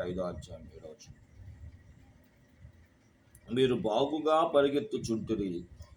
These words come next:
సత్యమునకు విధేయులు కాకుండా మిమ్మును ఎవడు అడ్డగించెను? ఈ ప్రేరేపణ మిమ్మల్ని పిలుచుచున్న వాని వలన కలగలేదు.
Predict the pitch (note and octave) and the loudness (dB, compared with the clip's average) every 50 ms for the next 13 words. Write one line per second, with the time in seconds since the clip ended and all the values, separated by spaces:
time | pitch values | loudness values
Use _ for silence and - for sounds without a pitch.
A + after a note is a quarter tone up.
0 | - - - - - C#3 - - - - - F3 E3+ F3 E3+ - - D#3 C3+ C3 | -20 -20 -10 -2 -2 -2 -2 -2 -4 -2 0 0 2 0 -2 -2 -2 -2 -2 -2
1 | B2+ A#2+ C#3+ D3 D3 D3 C#3 C3+ A2 - A#2+ A2+ A2 - - A2+ G#2+ G2+ G#2 G#2 | 0 2 2 2 2 2 2 0 2 2 2 2 0 0 -4 -6 -4 -2 -2 -2
2 | G2+ G#2+ G#2+ G#2 G#2 G#2 G#2 G2+ G2 F#2+ F#2+ F2 - - - - - - - F#2 | 0 0 -2 -4 -4 -6 -6 -4 -4 -4 -6 -6 -10 -16 -20 -20 -20 -14 -6 -2
3 | F#2+ F#2+ G#2+ A2+ A2+ A#2 A2+ - G2 G2 G2 F#2 A#2 A2 G2+ A2 G#2+ G2 - - | 0 2 2 2 2 2 0 0 -2 -2 0 0 0 0 0 -4 -8 -8 -8 -6
4 | A2 G#2+ A2 A2 A2 A#2 A#2 A#2 - - - - - - - - C3+ D#3+ F3+ E3+ | -4 -4 -2 -2 -2 -2 -2 -4 -8 -14 -20 -20 -20 -16 -8 -4 0 2 2 2
5 | - - C3+ C#3 D3+ D#3 E3 E3+ E3 E3 D#3 D#3 D3 C#3 C3+ C3+ C3+ C3 B2+ B2 | 0 2 2 4 4 4 2 0 0 -2 -4 -4 -2 -4 -2 -2 -2 -2 -2 -4
6 | A2 A2+ A#2+ A#2+ A#2+ - - - - C#3+ C3+ C3 B2 A#2+ A#2 A#2 A2+ A2+ A2 G#2+ | -6 -6 -6 -6 -8 -10 -14 -12 -6 -6 -6 -4 -2 -2 0 2 2 2 0 -2
7 | G#2 G2 G2 G2+ G2+ G2 F#2 F#2 F2+ - - - - - - - - F#2+ F#2+ G2 | -2 -4 -4 -4 -6 -8 -8 -8 -8 -10 -12 -14 -16 -16 -14 -8 -6 -4 -4 -2
8 | G2 G2+ G2 F#2+ F#2 F#2 - F#2 G2 G2 F2+ F2 | -4 -4 -4 -4 -4 -4 -6 -6 -6 -6 -6 -6